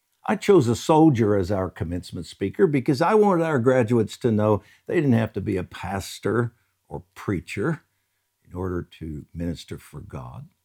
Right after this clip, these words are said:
in order to be a minister for God. At the end of his commencement address, however, Will threw me a bit of a curve. "I believe the Lord has asked me to give a special gi-,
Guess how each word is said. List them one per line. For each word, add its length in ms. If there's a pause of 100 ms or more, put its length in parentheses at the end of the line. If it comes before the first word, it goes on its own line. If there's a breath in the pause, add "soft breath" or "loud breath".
(120)
in 60
order 220
to 120
be 200
a 100 (100)
minister 880 (260)
for 440
God. 720 (1160)
At 140
the 160
end 140
of 80
his 260
commencement 720
address, 800 (680)
however, 640
Will 760 (260)
threw 300
me 520
a 80
bit 300
of 140
a 100
curve. 880 (1120)
"I 140
believe 240
the 80
Lord 300
has 160
asked 320
me 200
to 120
give 340
a 80
special 560
gi-, 480